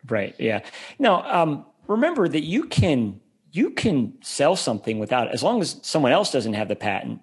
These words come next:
you can sell things, you can make money on pat-, uh, without a patent. Um, and, and patents are a lot of money, time, and effort. And so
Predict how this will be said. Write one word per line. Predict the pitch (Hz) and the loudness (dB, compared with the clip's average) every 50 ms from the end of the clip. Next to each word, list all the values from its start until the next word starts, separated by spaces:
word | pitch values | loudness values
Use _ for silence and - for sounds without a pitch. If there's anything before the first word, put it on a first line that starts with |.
| _ _ | _ _
you | 156 247 | -4 -4
can | - - 120 | -2 -2 -2
sell | - - - 143 135 143 | -2 0 2 2 2 2
things, | 139 151 139 131 131 | 2 0 -2 -2 -2
you | 139 | -4
can | - 143 135 | -4 -2 0
make | 135 131 131 | -2 -2 0
money | 123 123 127 135 135 131 | 0 2 2 2 2 0
on | 131 127 - | 0 0 2
pat-, | 131 131 131 - - | 2 2 0 0 -2
uh, | - 127 - | -4 -4 -2
without | 123 120 110 127 120 120 123 | -2 0 0 0 0 0 0
a | 120 | -2
patent. | - - 123 120 113 - 120 117 - - - - - - - - - _ - | -2 0 0 0 0 0 -4 -6 -6 -8 -12 -12 -14 -16 -20 -20 -20 _ -4
Um, | 123 113 113 110 107 107 107 110 110 117 - _ - | 0 0 2 2 2 0 0 -4 -6 -8 -10 _ -6
and, | 131 120 120 120 - - | -4 -4 -4 -4 -4 -2
and | 131 123 117 117 | -2 -2 -2 -2
patents | - 175 190 - 220 180 160 | 0 0 0 0 -2 0 0
are | 165 | 2
a | 151 135 | 2 2
lot | 123 123 120 | 2 2 2
of | 117 | 2
money, | 117 117 131 139 151 151 147 | 2 2 2 2 2 0 -2
time, | - - - 131 127 123 123 113 | -4 -4 -2 -2 0 0 0 0
and | 104 | -2
effort. | - - 113 113 - 117 - - - | -4 -4 -6 -6 -6 -8 -8 -8 -8
And | 110 110 | -10 -6
so | - 127 127 120 120 120 120 | -4 -2 -2 -2 -2 -4 -6